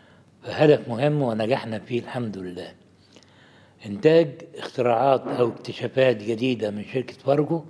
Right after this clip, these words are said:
بدأناه بإنتاج دواء للبلهارسيا، اللي هو المرض اللي كان متحكم في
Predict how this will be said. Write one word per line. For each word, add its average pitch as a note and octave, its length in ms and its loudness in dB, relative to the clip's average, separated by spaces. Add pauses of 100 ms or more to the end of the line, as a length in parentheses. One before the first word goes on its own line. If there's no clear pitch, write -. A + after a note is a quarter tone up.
(540)
بدأناه B2 680 0 (840)
بإنتاج A#2 520 0
دواء A2 440 2
للبلهارسيا، G#2 840 -2 (840)
اللي G#2+ 160 -8
هو C3+ 260 4
المرض A#2+ 720 0
اللي A#2 260 -6
كان B2+ 340 0
متحكم B2+ 720 -4
في A2 340 -10